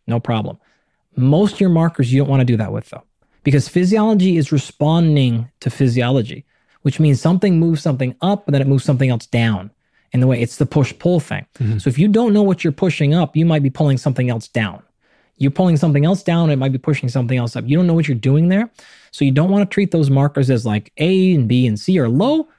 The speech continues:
Speaker 1: I should make them all go up. You need to understand why they're doing that. Low testosterone is an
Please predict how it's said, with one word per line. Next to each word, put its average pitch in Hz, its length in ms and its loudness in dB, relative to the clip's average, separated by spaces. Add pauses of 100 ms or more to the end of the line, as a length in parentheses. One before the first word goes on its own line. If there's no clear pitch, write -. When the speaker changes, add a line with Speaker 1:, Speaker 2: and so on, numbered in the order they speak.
(340)
Speaker 1:
I 147 140 0
should 143 160 -2
make 139 160 -2
them 131 120 -2
all 120 140 -4
go 107 220 -6
up. 98 160 -12
You 143 180 0
need 170 300 4
to 202 80 0
understand 151 680 0
why 117 440 -2 (640)
they're 120 200 0
doing 120 280 2
that. 95 180 -6 (500)
Low 143 260 2
testosterone 156 680 0
is 120 100 -2
an 127 120 -2